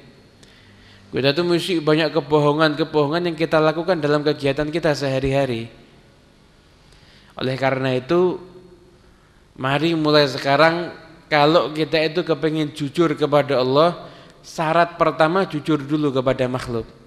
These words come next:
Sama makhluk yang jujur, baru bisa jujur kepada Allah Subhanahu wa taala. Nabi Muhammad,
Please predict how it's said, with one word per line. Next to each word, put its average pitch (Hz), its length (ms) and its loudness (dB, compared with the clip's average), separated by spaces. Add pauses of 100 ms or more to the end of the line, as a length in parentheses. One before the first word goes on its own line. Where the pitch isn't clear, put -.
(1300)
Sama 120 240 -10
makhluk 127 320 -4
yang 135 160 -2
jujur, 139 400 2 (480)
baru 156 400 4
bisa 143 240 2
jujur 160 320 0
kepada 139 400 2
Allah 151 240 2
Subhanahu 143 800 -2 (640)
wa 123 180 -10
taala. 131 720 -2 (2750)
Nabi 127 160 -10
Muhammad, 135 480 -2